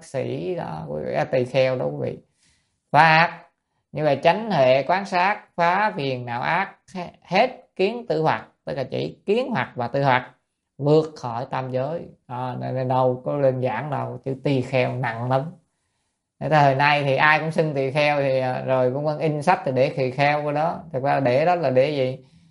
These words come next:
Để cho người đời sau người ta niềm tin. Và mình, Hòa Thượng Minh Thông nói thì đúng nghĩa ra thì thọ với tỳ kheo thì được rồi. Người ta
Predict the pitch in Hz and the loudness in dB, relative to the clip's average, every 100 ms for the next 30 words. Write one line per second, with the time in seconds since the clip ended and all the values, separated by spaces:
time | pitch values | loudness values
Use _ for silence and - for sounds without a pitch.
0 | _ 131 131 131 139 123 127 120 143 143 | _ 0 0 2 0 0 0 0 2 2
1 | 151 135 127 139 139 139 139 135 135 127 | 2 0 0 2 2 0 -2 -2 -2 -4
2 | 127 143 151 131 123 127 127 123 127 - | -2 -2 -2 -4 -4 -2 -2 -4 -6 -10
3 | _ - - 143 139 131 131 143 147 147 | _ -20 -20 -4 0 2 2 0 0 0
4 | 147 156 185 165 139 147 - _ _ _ | 0 0 0 -2 -4 -4 -12 _ _ _
5 | _ - 165 233 233 147 151 208 185 165 | _ 0 2 2 4 4 4 4 4 2
6 | 175 185 139 156 139 160 190 147 - 170 | 0 -2 -4 0 2 0 -4 -6 0 2
7 | 180 143 139 151 147 165 165 - _ _ | 2 0 -2 -2 -2 -2 -6 -16 _ _
8 | 139 147 | -6 -4